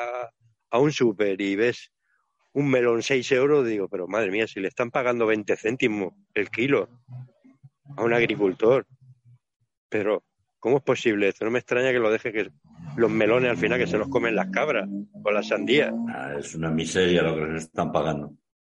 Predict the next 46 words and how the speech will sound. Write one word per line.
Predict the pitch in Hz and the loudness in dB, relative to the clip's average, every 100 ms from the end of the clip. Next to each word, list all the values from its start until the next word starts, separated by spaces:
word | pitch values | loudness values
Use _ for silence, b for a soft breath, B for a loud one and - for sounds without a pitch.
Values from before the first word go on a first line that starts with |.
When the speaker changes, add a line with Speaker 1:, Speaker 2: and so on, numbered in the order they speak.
| _ _ _ | _ _ _
Speaker 2:
Pero | 90 87 | 2 6
Speaker 1:
Una | 87 | 6
Speaker 2:
es, | 85 107 | 4 2
Speaker 1:
miseria. | - 95 | -2 0
Speaker 2:
pero | 87 92 | 2 2
no | 110 | 4
de | 139 | 4
ahora, | 90 110 82 78 | 4 4 2 0
¿eh? | 104 | -4
De | 80 | -6
siempre, | - 113 107 - | -6 -6 -2 2
Speaker 1:
No, | 135 | 4
Speaker 2:
¿eh? | |
Speaker 1:
no, | 131 139 | 4 4
de | |
ahora. | 101 98 131 95 - _ _ _ | 2 2 0 -2 -6 _ _ _
De | - 101 92 | -20 -6 -4
si-, | - | -2
pero | 92 101 | 2 2
claro, | 87 101 104 117 | 4 4 6 4
pero, | 123 101 95 - - - | 6 6 4 0 -12 -10
Speaker 2:
Pero | 87 87 | -2 2
Speaker 1:
pero | 92 | 2
Speaker 2:
pasa, | 98 95 117 120 120 110 92 82 | 2 2 4 8 8 8 4 0
pasa | 104 - 120 | 0 2 2
un | 110 | 2
poco | 127 120 131 | 0 4 6
lo | 117 107 | 6 4
que, | 104 95 90 87 87 | 0 0 2 0 -2
lo | 87 87 | -4 -8
que | |
en | 87 | -8
el | 80 | -8
transporte. | 80 - 107 107 92 | -8 -4 -2 0 0
El | 78 78 | 0 -2
que | 82 80 | -4 -2
se | 90 | 2
lleva | 104 110 | 2 2
la | - | 2
pasta | - 110 - 113 | 0 -2 0 0
sin, | 104 107 101 - - 87 | 0 -2 -4 -8 -16 -12
sin | - 101 92 | -4 -2 -2
sudarlo | 98 101 110 117 127 | 0 2 4 4 2
es | 117 | 2
el | 104 | -2
intermediario. | 90 92 85 92 113 76 71 | -2 -2 -2 0 0 -2 -4